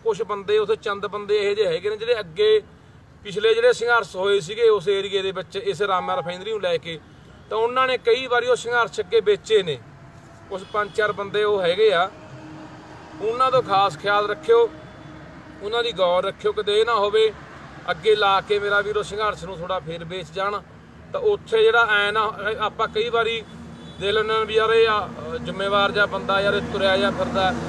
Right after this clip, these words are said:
ਸਾਰਾ ਸੰਘਰਸ਼ ਅਗਲੇ ਦੇ ਹੱਥ 'ਚ ਦੇ ਦਿੰਦੇ ਹੁੰਦੇ ਆ। ਤਾਂ ਮੇਰਾ ਵੀਰ, ਉਹ ਖਿਆਲ ਰੱਖਿਓ, ਕਿਤੇ ਉਹ ਨਾ ਗਲਤੀ ਕਰ ਦਿਓ, ਉਹਨਾਂ ਬੰਦਿਆਂ ਦੇ ਹੱਥ 'ਚ ਨਾ ਦੇ ਦਿਓ ਸੰਘਰਸ਼ ਜਿਹੜਾ। ਤੇ ਇੱਕ ਗੱਲ ਹੋਰ ਖਿਆਲ ਰੱਖਿਓ, ਜਿਹੜਾ ਹੁਣ ਆਪਣਾ, ਅਹ,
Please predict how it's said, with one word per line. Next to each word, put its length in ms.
ਸਾਰਾ 240
ਸੰਘਰਸ਼ 420
ਅਗਲੇ 260
ਦੇ 100
ਹੱਥ 140
'ਚ 220
ਦੇ 120
ਦਿੰਦੇ 240
ਹੁੰਦੇ 260
ਆ। 40
ਤਾਂ 100
ਮੇਰਾ 220
ਵੀਰ, 140
ਉਹ 160
ਖਿਆਲ 340
ਰੱਖਿਓ, 260
ਕਿਤੇ 200
ਉਹ 260
ਨਾ 100
ਗਲਤੀ 300
ਕਰ 220
ਦਿਓ, 180
ਉਹਨਾਂ 220
ਬੰਦਿਆਂ 380
ਦੇ 140
ਹੱਥ 180
'ਚ 40
ਨਾ 160
ਦੇ 180
ਦਿਓ 220
ਸੰਘਰਸ਼ 380
ਜਿਹੜਾ। 260
ਤੇ 200
ਇੱਕ 300
ਗੱਲ 180
ਹੋਰ 280
ਖਿਆਲ 300
ਰੱਖਿਓ, 360
ਜਿਹੜਾ 260
ਹੁਣ 160
ਆਪਣਾ, 720
ਅਹ, 840